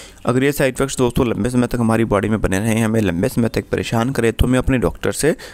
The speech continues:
ज़रूर सलाह लेनी चाहिए, ठीक है। अब हम दोस्तों बात करते हैं कि Lizoforce छः सौ एम जी टेबलेट जो है ये कैसे काम करते हैं हमारी बॉडी में। तो दोस्तों Lizoforce छः सौ एम जी टेबलेट क्या है,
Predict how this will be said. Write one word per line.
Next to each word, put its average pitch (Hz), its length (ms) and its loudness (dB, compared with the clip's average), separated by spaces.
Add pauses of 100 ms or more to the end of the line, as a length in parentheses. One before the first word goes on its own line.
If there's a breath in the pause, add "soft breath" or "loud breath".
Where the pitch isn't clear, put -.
(160 loud breath)
ज़रूर 107 260 2
सलाह 92 360 -2 (100)
लेनी 101 300 -2
चाहिए, 71 420 -10
ठीक 143 180 -4
है। 233 80 -4 (1800 loud breath)
अब 143 80 0
हम 196 120 2
दोस्तों - 280 0
बात 135 240 0
करते 143 240 0
हैं 165 100 2
कि 123 140 2
Lizoforce 175 680 0 (140)
छः 120 160 0
सौ 143 140 0
एम 127 120 2
जी 120 100 2
टेबलेट 95 380 -2
जो 98 160 4
है 107 180 2
ये 120 100 2
कैसे 139 320 -2
काम 104 260 0
करते - 240 -6
हैं 90 60 -4
हमारी 87 180 -6
बॉडी - 220 -12
में। 101 140 -10
तो 113 80 -10
दोस्तों 127 300 0
Lizoforce 127 500 0
छः 123 140 0
सौ - 140 -2
एम 117 80 0
जी 117 60 2
टेबलेट 113 320 -2
क्या 110 160 2
है, 117 180 2